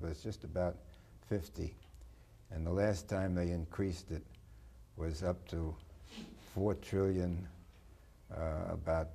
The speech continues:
two hundred billion, and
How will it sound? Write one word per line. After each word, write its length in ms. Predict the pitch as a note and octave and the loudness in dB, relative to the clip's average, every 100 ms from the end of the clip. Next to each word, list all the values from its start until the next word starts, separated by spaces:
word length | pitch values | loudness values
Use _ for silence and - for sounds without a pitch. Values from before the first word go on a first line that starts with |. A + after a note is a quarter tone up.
| - - - - - - | -10 -16 -18 -20 -18 -2
two 180 | G#2 F#2+ | 2 2
hundred 420 | F2+ F2 D#2+ D2 | 2 2 0 2
billion, 500 | G2+ G2+ F2 D#2 D#2+ - - - - - - - - - | 4 6 4 0 -4 -12 -18 -20 -16 -16 -14 -18 -18 -6
and 400 | E2 E2+ E2 D#2+ | -2 0 0 -2